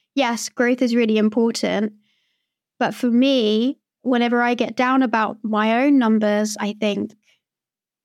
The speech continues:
no one's ever thought less of me because of my numbers, and no one's ever not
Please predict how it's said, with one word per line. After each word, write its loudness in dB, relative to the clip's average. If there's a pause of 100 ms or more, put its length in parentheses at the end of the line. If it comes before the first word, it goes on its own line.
(120)
no 2
one's 2
ever -2 (240)
thought 2
less 0
of -4
me -2
because -2
of 0
my 0
numbers, 0
and 0
no 2
one's 0 (120)
ever 0 (680)
not 0